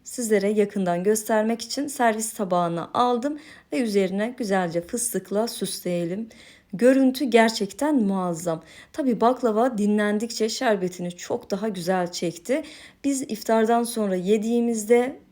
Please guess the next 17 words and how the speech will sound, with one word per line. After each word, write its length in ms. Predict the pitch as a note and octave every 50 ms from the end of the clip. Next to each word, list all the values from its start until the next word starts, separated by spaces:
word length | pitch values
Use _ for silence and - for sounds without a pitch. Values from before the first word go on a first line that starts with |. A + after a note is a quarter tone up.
| _
tadı 260 | - A#3 A3+ G3 A3
gerçekten 880 | A3+ G#3 A3+ A3 A3 A3+ - G#3 G3 - - - A#3+ C4+ C#4 C#4 A#3+ F#3
damağımda 580 | E3+ F#3 F#3 F#3 F#3 F3+ F3+ F3+ F3 F3 F#3 F#3
kaldı. 320 | - - F#3 F3+ E3+ E3+
Yani 360 | F#3 G#3 G#3+ G#3+ G3+ G3 E3+ F3
bir 260 | G#3 A#3+ C4+ C4 -
ta-, 300 | - A3 G3 - F3+ F#3
bir 240 | A3 A#3+ B3+ A3+ G3
dilim 220 | G#3+ G3+ G3 G3+
kesinlikle 760 | G3 - C4 C4 C4 - B3 A3 G#3 G#3 G3 G3+ - A3 A#3
yetmiyor. 840 | B3+ C4 A3 F#3 F#3 G#3 G#3 G#3 G#3 - - F#3+ F3+ F#3+ G#3 C4 D4 D4 - - - - _
İki 240 | - D#4 C#4+ - -
üç 300 | A#3 A3 G#3+ - - -
dilimi 400 | G#3 G3 F3+ F3+ F3+ F#3+ A3 C4+ C4 -
rahatlıkla, 580 | C#4 A#3+ A3+ G3+ G#3 - F#3 F3+ - F#3 F3 - -
afiyette 840 | G#3+ A#3 A3+ G#3+ A3 - F#3+ F3+ F3+ F3+ - - B3+ C#4+ D#4+ E4+ D#4+ -
yiyebilirsiniz. 1000 | G3+ F#3 F3+ F#3+ F3+ E3+ E3+ D#3 E3 D#3+ D3+ - - - F2+ - - - - -